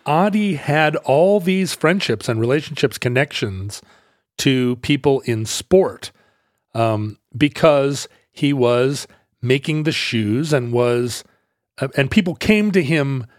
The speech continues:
to find out about the shoes. Uh, the coach of the West German team was a man named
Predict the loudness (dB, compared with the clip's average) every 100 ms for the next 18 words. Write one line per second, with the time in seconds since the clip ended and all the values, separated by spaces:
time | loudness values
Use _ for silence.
0 | _ _ _ -8 -6 0 2 4 4 4
1 | 2 2 0 0 -6 -4 -4 -2 -2 -4
2 | -8 -14 -14 -10 -8 -6 -8 -12 _ -2
3 | -2 -2 -4 2 2 4 0 2 2 2
4 | 0 -2 -2 -4 -4 -2 -4 -4 -4 -4
5 | -6